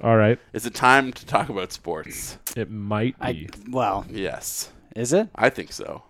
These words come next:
Speaker 3: Okay, what should we talk about?
Speaker 2: <laughs> Well, the N H L playoffs are in full swing.
Speaker 3: Okay.
Speaker 2: And we haven't spoken about it in a few weeks.
Speaker 3: That's true.
Speaker 2: Uh, because we only talked about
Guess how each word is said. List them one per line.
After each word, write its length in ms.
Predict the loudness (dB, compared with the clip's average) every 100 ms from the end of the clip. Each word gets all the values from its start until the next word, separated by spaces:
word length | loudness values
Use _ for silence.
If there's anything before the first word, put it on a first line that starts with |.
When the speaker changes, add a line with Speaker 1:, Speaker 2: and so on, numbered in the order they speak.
| -8
Speaker 3:
Okay, 280 | -6 -6 -8
what 120 | -8 -10
should 80 |
we 40 | -8
talk 200 | -8 -8
about? 200 | -6 0 0 -2 -4
Speaker 2:
<laughs> 180 | -6 0
Well, 160 | 2 2
the 340 | 2 0 0 -4
N 100 | 0
H 180 | 0 2
L 120 | 0 0
playoffs 520 | 2 2 4 2 -2
are 80 | -6
in 100 | -4
full 240 | -4 -4
swing. 380 | -4 -6 -6 -6
Speaker 3:
Okay. 200 | -2 0 -2 -6 -8
Speaker 2:
And 60 | -2
we 60 |
haven't 240 | 2 4 2
spoken 340 | 0 0 0
about 240 | -4 -4 -4
it 80 |
in 120 | -8 -10
a 40 |
few 240 | -10 -8
weeks. 500 | -4 -4 -6 -8 -10
Speaker 3:
That's 200 | -10 -12
true. 200 | -4 0
Speaker 2:
Uh, 160 | 2 0
because 300 | -2 -4 -4
we 100 | -2
only 180 | -2 0
talked 260 | 2 0
about 340 | 0 0 0